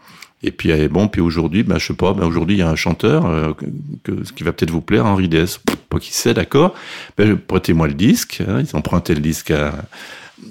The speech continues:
au radiobus. Puis, euh, c'est pour ça, le processus est très long. Maintenant, la télévision vous, vous prend un type, vous le montre sur, euh, tout en haut, puis tout le monde sait qui c'est, mais à l'époque, il fallait partir de, de zéro. Donc,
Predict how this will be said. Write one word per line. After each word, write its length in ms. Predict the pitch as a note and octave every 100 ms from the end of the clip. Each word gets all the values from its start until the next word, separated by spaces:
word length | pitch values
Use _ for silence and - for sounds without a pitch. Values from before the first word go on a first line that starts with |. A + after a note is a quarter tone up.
| - - - -
au 100 | E2
radiobus. 720 | D#2 D#2 C#2+ A2+ E3 - - _ _ - - - _ -
Puis, 240 | E2 D#2+
euh, 260 | D2+ D2 D2
c'est 80 |
pour 80 | -
ça, 100 | D#3
le 60 | A#2+
processus 560 | - A2+ G#2 - D3+
est 60 | -
très 180 | - A#2
long. 240 | C#3 D3 B2 - C2+
Maintenant, 240 | F#2 G2 G2+
la 180 | E2+
télévision 520 | D#2+ F2 E2+ E2 G#2+ F#2+
vous, 220 | D#2 E2
vous 100 | D#2+
prend 200 | - G2+
un 100 | E2+
type, 260 | - B2+ -
vous 100 | F2
le 60 |
montre 240 | F#2 G2 -
sur, 160 | E2
euh, 240 | D#2 D2+ D2 - - - -
tout 180 | - -
en 100 | E2
haut, 200 | E2 G#2+
puis 80 | -
tout 100 | -
le 60 | F#2+
monde 140 | F2+
sait 100 | D#2+
qui 160 | - -
c'est, 160 | -
mais 140 | E3 D#2+
à 260 | - -
l'époque, 300 | D#2+ - C#3+
il 40 | -
fallait 140 | E2
partir 360 | D2+ F2+ - C#2
de, 240 | D2+ C#2+
de 120 | D2
zéro. 360 | D#2 G#2+ C3+ B2+ - - - - - _ -
Donc, 300 | - -